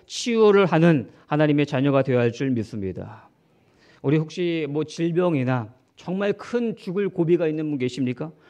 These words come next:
그러면 말씀을 자기에게 선포하는 거예요. 그 말씀을 계속 선포하면 어떻게 됩니까? 하나님의 능력으로 나타나는 거 아니겠습니까? 시편 백십팔 편 십칠 절입니다. "내가 죽지 않고 살아서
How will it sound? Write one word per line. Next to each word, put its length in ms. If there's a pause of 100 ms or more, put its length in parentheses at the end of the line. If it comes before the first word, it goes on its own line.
(160)
그러면 340
말씀을 520
자기에게 440
선포하는 480
거예요. 180 (840)
그 120
말씀을 520
계속 400
선포하면 400
어떻게 220
됩니까? 400 (260)
하나님의 540
능력으로 460
나타나는 420
거 80
아니겠습니까? 760 (760)
시편 560
백십팔 560
편 160
십칠 400
절입니다. 640 (340)
"내가 640 (100)
죽지 380
않고 320
살아서 560